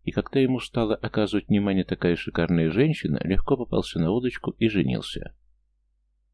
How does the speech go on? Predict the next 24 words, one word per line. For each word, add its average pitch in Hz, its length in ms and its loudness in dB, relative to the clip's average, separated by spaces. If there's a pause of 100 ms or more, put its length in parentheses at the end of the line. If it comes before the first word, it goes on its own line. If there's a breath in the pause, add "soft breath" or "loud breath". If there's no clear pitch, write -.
(100)
Он 92 140 4
знал, 113 260 0
конечно, 101 440 2
о 95 40 2
ее 95 180 -2
интересном 92 560 0
положении 90 680 2
и 73 40 0
брал 98 260 -2
ее 95 140 0
как - 180 -8
невесту 95 460 0
Будкина, 104 540 -4
в - 100 -10
душе, - 280 0
наверное, 120 480 0
даже 110 300 0
гордясь 120 460 -2
тем, - 160 -4
что - 160 -2
сумел 80 260 2
отбить 76 380 -2
чужую 82 420 2
невесту. 92 640 0